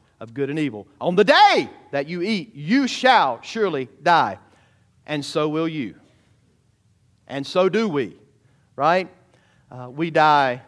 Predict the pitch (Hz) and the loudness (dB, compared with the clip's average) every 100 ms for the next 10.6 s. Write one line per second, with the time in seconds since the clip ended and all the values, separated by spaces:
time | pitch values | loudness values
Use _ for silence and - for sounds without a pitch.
0 | _ _ _ _ _ - 143 165 175 180 | _ _ _ _ _ -20 -4 -2 -2 -4
1 | 165 175 185 190 170 175 156 151 151 160 | -6 -6 -2 -4 -4 -10 -12 -10 -6 -2
2 | 175 190 180 _ _ _ _ _ 156 151 | -2 -4 -8 _ _ _ _ _ -8 -4
3 | 175 175 170 170 180 180 196 180 180 - | -2 -2 -2 -2 -2 -6 -6 -6 -10 -4
4 | 180 147 135 - 156 147 135 147 147 147 | -2 -2 -8 -8 -8 -8 -16 -10 -8 -8
5 | 135 143 147 135 95 _ _ _ _ _ | -10 -12 -12 -12 -12 _ _ _ _ _
6 | _ _ _ _ _ _ - 139 175 190 | _ _ _ _ _ _ -16 -4 4 4
7 | 185 165 165 156 147 147 - 190 165 143 | 2 -4 -4 0 0 -2 -4 -4 -4 -8
8 | 139 135 135 - 160 131 98 - _ _ | -8 -4 -4 -4 -4 -4 -6 -18 _ _
9 | _ _ _ _ 143 151 170 165 175 165 | _ _ _ _ 0 2 2 0 -2 -2
10 | 147 160 160 190 160 143 | -2 -4 -2 -2 -4 -6